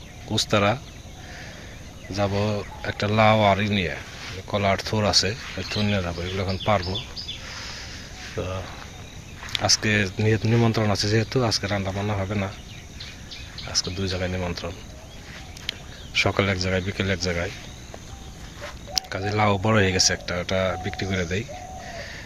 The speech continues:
আর কলার থোর বিক্রি করবো এই জন্যই, কারণ ওটা দেখা গেছে কিছুদিন পরে আবার থাকবে না, কারো চোখে পড়লে ওটা নিয়ে নেবে।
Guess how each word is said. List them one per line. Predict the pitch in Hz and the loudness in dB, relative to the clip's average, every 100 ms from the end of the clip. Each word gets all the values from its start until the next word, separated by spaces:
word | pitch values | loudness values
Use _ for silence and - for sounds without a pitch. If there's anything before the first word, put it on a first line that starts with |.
| - - | -10 -6
আর | 92 | -4
কলার | - 113 110 | 4 6 6
থোর | - 107 123 120 - - - 101 | 4 4 4 2 -2 -4 -10 -6
বিক্রি | 110 120 | -2 2
করবো | 117 107 110 | 4 4 4
এই | 113 | 6
জন্যই, | 120 113 101 | 6 6 4
কারণ | 117 104 104 | 2 2 4
ওটা | 101 104 107 107 - - - - - - - | 4 4 6 6 2 -6 -10 -10 -10 -12 0
দেখা | 98 101 | 2 4
গেছে | 107 | 4
কিছুদিন | 107 110 107 107 | 4 2 2 0
পরে | 107 107 | 2 2
আবার | 104 | 2
থাকবে | - 110 90 87 | 4 2 2 -2
না, | 76 - - - - - - - | -4 -8 -14 -14 -14 -14 -14 -8
কারো | - 98 | -2 -2
চোখে | - 110 110 | 0 0 2
পড়লে | 110 113 107 | 2 2 2
ওটা | 101 98 | 2 2
নিয়ে | 101 104 | 4 2
নেবে। | 82 71 | 0 -6